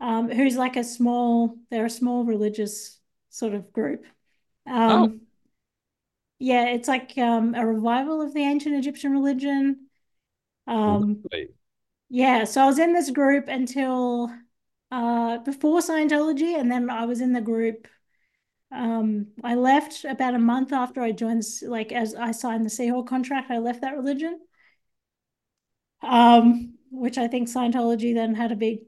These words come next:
Speaker 1: sort of part in that sort of, in that kind of
Speaker 2: Sure.
Speaker 1: regard, 'cause I was
Speaker 2: Sure.
Speaker 1: getting more involved in that, and yeah.
Speaker 2: Yeah, they tend to
Speaker 1: Um,
Speaker 2: encourage other practices.
Speaker 1: Yeah, definitely. <laughs> 'Cause I was pretty involved in that other religion.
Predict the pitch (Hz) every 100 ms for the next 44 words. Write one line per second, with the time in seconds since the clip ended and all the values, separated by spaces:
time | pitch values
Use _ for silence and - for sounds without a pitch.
0 | - - 226 214 - 247 262 247 254 254
1 | 247 247 247 233 - - 233 233 - 240
2 | 247 - 254 220 214 226 247 247 247 247
3 | - - 233 240 233 240 226 220 220 220
4 | 214 220 214 208 214 220 226 220 214 208
5 | 220 196 _ - 269 185 - _ _ _
6 | _ _ - 85 78 - 143 285 285 277
7 | 262 - - - 156 - - _ _ 107
8 | 101 87 - 95 82 - 98 - - -
9 | - - - _ _ _ _ - - 240
10 | - 233 240 240 240 214 - - _ _
11 | _ - 214 - 339 349 339 - - -
12 | - - 285 277 302 302 311 285 254 233
13 | 233 233 247 220 220 214 214 220 214 202
14 | 208 226 233